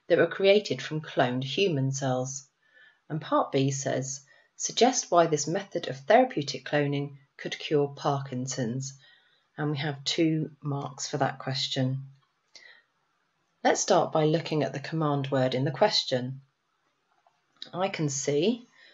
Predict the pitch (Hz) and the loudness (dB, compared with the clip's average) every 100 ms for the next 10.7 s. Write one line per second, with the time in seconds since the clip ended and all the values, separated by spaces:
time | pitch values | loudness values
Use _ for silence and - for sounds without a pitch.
0 | _ _ _ _ - - - 165 185 196 | _ _ _ _ -20 -20 -10 -4 -2 -2
1 | 180 - 139 143 139 - _ _ _ 151 | -4 -2 -2 0 -4 -10 _ _ _ -8
2 | 170 214 247 - 139 139 147 147 147 147 | 2 2 2 -2 -4 -4 0 2 2 0
3 | 147 143 _ 180 160 151 147 143 - 143 | -4 -10 _ -6 0 2 2 0 -2 -4
4 | - 143 135 - - - - _ _ _ | 0 0 0 -4 -8 -10 -14 _ _ _
5 | - _ _ _ _ - 170 233 269 302 | -20 _ _ _ _ -10 0 6 8 10
6 | 233 226 - 190 135 135 - - 160 170 | 8 6 2 4 4 2 -6 -4 0 2
7 | 165 131 156 165 - - 220 - 143 - | 4 2 4 2 2 0 0 0 -4 -2
8 | 156 - 196 165 147 151 151 156 156 151 | -6 -2 0 2 2 4 4 4 2 2
9 | 165 - 139 131 143 147 175 165 135 - | 0 0 0 0 -2 -2 0 0 0 0
10 | - 190 214 - 131 127 | 0 6 6 6 -2 -4